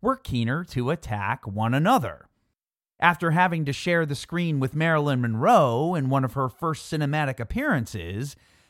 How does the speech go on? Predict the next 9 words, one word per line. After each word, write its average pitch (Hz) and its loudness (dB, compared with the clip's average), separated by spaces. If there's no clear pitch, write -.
Bette 196 6
Davis 175 0
and 135 0
her 135 0
sharp-tongued 156 0
All 143 4
About 139 4
Eve 143 -2
co-stars 110 -2